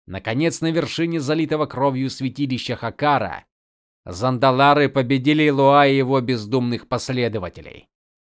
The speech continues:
Несмотря на победу, мудрые тролли и их союзники не теряли бдительности, опасаясь нового явления свежевателя душ.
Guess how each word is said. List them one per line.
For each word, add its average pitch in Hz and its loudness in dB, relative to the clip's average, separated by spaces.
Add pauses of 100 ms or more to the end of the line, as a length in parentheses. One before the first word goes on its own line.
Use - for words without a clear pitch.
(140)
Несмотря 127 -2
на 127 0
победу, 123 0
мудрые 135 0
тролли 135 2
и 139 2
их 107 -6
союзники 131 0
не 131 0
теряли 135 0
бдительности, 107 -6 (480)
опасаясь 139 0
нового 160 2
явления 127 2
свежевателя 123 -2
душ. 104 -10